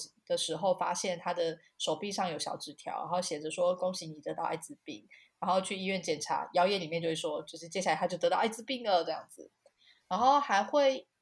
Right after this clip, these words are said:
大家可能还有听过的，也许有那个电话的退避孔，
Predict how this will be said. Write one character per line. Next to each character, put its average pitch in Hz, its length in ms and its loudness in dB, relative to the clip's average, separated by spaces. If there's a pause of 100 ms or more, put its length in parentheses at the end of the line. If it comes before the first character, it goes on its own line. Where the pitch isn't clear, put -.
(120)
大 330 180 6
家 330 60 0
可 240 100 -2
能 185 100 2
还 233 100 4
有 214 60 4
听 220 320 -8
过 196 280 -2
的， 143 140 -6
也 185 180 -4
许 202 360 -8
有 - 320 0 (280)
那 214 120 -8
个 - 260 -2
电 269 160 4
话 226 200 2
的 175 100 -2
退 - 180 -2
避 190 160 -8
孔， - 240 -8